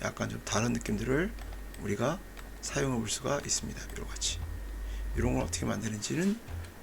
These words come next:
제가 알려드리도록 그렇게 하겠습니다. 자, 이렇게 바꿀 수 있습니다. 아, 자, 요런 것들을 만들려면 실질적으로 우리가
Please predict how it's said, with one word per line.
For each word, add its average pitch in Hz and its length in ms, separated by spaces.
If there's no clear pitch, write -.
제가 - 400
알려드리도록 - 720
그렇게 - 220
하겠습니다. 120 520
자, - 140
이렇게 113 480
바꿀 - 180
수 110 100
있습니다. 113 420
아, 110 440
자, - 180
요런 147 300
것들을 156 600
만들려면 117 760
실질적으로 139 640
우리가 131 320